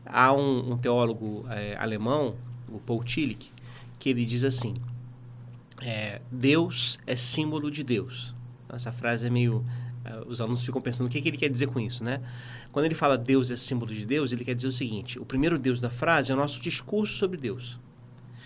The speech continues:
Ele diz, "O nosso discurso é um símbolo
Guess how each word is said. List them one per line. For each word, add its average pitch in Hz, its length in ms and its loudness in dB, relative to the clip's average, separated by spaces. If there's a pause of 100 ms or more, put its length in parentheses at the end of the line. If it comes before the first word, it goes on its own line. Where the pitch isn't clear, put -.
(200)
Ele 123 120 -2
diz, 117 200 -2
"O 131 40 0
nosso 180 220 0
discurso - 680 2 (440)
é 139 40 2
um 139 140 2
símbolo 120 720 2